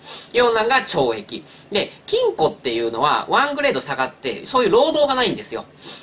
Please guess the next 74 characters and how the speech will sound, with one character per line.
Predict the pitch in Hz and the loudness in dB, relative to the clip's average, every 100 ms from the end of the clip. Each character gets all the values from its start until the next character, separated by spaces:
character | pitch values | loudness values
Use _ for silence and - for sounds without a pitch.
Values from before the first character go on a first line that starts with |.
| - | 0
で | 285 | 2
も、 | 240 | 4
刑 | 220 | 4
務 | 208 196 | 2 2
所 | 196 | 0
内 | 147 127 | -2 0
に | 214 | 0
は | - | -2
い | 131 | -4
て | 131 | -8
く | 127 | -6
だ | 135 117 | -6 -4
さ | - 117 | -4 -6
い | 95 | -4
ね | 190 | -6
っ | - | -6
て | - | -2
い | 127 | -2
う | |
よ | 107 | 0
う | |
な | 98 | -4
内 | 95 92 | -6 -8
容 | 92 | -10
で | - | -14
す。 | - - - - - | -16 -18 -20 -20 -8
で、 | - 277 - | -4 -4 -2
罰 | 131 123 - | -4 -4 -8
金。 | - 113 104 | -16 -14 -6
ま | 226 | 0
あ、 | 202 | 0
読 | 135 123 151 | -2 -2 0
ん | 139 | 0
で | |
授 | 110 123 | -2 -6
業 | 110 | -6
の | |
こ | 139 | -6
と | 156 | -6
を | |
お | 113 | -6
金 | - 123 | -4 -2
を | 117 | -2
払 | 110 131 123 101 | 0 0 0 -2
え | |
と。 | - - - - - - - | -8 -14 -16 -20 -20 -14 -6
で、 | 233 214 | -6 0
ま | 208 | -2
あ、 | |
科 | 208 415 | 0 2
料 | 466 427 262 | 4 4 2
っ | |
て | - | 2
言 | 139 | 2
わ | 131 | 4
れ | 139 | 2
る | 147 | 2
も | 156 | 0
の | 160 | 2
は、 | 131 139 120 - | 2 2 0 -2
ま | 185 117 | -2 -2
あ、 | - | 0
罰 | 196 - - | -2 -2 -4
金 | 330 392 | -2 0
と | 403 | 2
ま | 381 185 | 2 0
で | |
言 | 127 | 0
わ | 135 | 0
な | 127 120 | 0 -2
い、 | 110 - | -6 -14
ま | - 151 | -4 -4
あ、 | - - - - - | -4 -12 -20 -20 -14
優 | 156 | -4